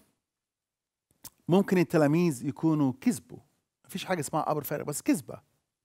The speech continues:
التلاميذ كذبوا، التلاميذ سرقوا الجسد وكذبوا إن المسيح قام.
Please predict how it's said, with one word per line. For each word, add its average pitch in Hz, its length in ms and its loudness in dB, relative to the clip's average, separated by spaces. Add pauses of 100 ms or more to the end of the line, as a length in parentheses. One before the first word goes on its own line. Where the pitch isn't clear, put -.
التلاميذ 123 380 -4
كذبوا، - 360 -8 (1800)
التلاميذ 131 600 -2 (840)
سرقوا 175 360 2
الجسد 180 500 -4
وكذبوا 147 520 -6 (140)
إن 127 120 -2
المسيح 123 380 -8
قام. - 220 -16